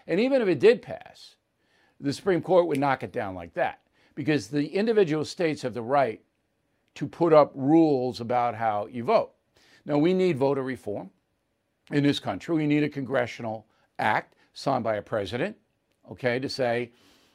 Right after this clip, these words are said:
we shouldn't have unlimited, uh, mail-in voting. You should have to produce an I D before you vote. Canada does. Why can't we?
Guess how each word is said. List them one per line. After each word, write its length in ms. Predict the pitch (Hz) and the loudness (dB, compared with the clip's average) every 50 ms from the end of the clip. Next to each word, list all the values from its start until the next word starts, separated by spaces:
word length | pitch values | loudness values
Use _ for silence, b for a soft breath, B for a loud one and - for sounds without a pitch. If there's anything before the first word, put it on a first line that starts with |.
| b b _ | b b _
we 180 | - 143 135 143 | -4 -2 -2 -2
shouldn't 400 | - - 156 151 127 143 - - _ _ _ _ _ _ _ - | 0 -2 -2 -4 -4 -6 -12 -14 _ _ _ _ _ _ _ -20
have 560 | - - 131 175 214 233 220 175 120 - - - _ _ _ _ _ _ _ _ _ _ _ _ - | -16 -12 -4 -2 0 0 0 0 -2 -4 -12 -20 _ _ _ _ _ _ _ _ _ _ _ _ 0
unlimited, 840 | 160 147 143 143 139 143 143 135 131 120 120 113 110 95 - - _ _ _ _ _ - | 2 2 2 2 2 0 0 0 -2 -2 -2 -6 -6 -8 -12 -20 _ _ _ _ _ -8
uh, 200 | 120 107 101 101 | -6 -4 -4 -2
mail-in 360 | 107 117 120 117 113 110 107 | -2 -2 -2 -2 -2 -4 -6
voting. 280 | 101 110 101 92 - - _ _ _ _ _ _ _ _ _ _ _ - | -6 -8 -8 -8 -10 -16 _ _ _ _ _ _ _ _ _ _ _ -10
You 180 | 147 131 147 147 | -4 -2 -2 -2
should 280 | - - 160 156 143 | -2 -2 -2 -2 -2
have 580 | 139 - - 208 220 220 170 127 - - _ - | -2 -6 -4 -4 -2 -2 -2 -6 -8 -14 _ -14
to 480 | - - 170 147 123 113 107 95 92 - _ _ _ _ _ _ _ _ _ _ _ _ _ | -4 -2 0 0 0 -2 -4 -10 -14 -16 _ _ _ _ _ _ _ _ _ _ _ _ _
produce 400 | - 175 165 156 160 151 147 - | -2 0 4 4 4 2 2 -2
an 80 | 147 139 | -2 0
I 140 | 135 131 131 | 0 0 0
D 340 | 117 135 127 104 71 - _ _ _ _ _ _ - | -2 -4 -6 -6 -8 -10 _ _ _ _ _ _ -8
before 300 | 139 123 - 127 131 127 | -8 -8 -4 -4 -4 -4
you 100 | 131 135 | -2 -2
vote. 260 | 220 233 - - _ _ _ _ | -2 -2 -2 -6 _ _ _ _
Canada 460 | - - 131 135 165 226 247 196 160 147 | -10 -4 -2 0 0 0 -2 -2 -2 -2
does. 380 | 151 151 160 196 202 - - _ _ _ _ _ _ _ _ _ _ _ _ _ _ - | -2 -2 -2 -4 -6 -14 -20 _ _ _ _ _ _ _ _ _ _ _ _ _ _ 0
Why 140 | 160 156 151 | 2 2 2
can't 300 | 151 208 208 214 233 240 | 2 0 -2 -2 0 2
we? 280 | 240 247 220 113 90 | 2 2 2 2 -4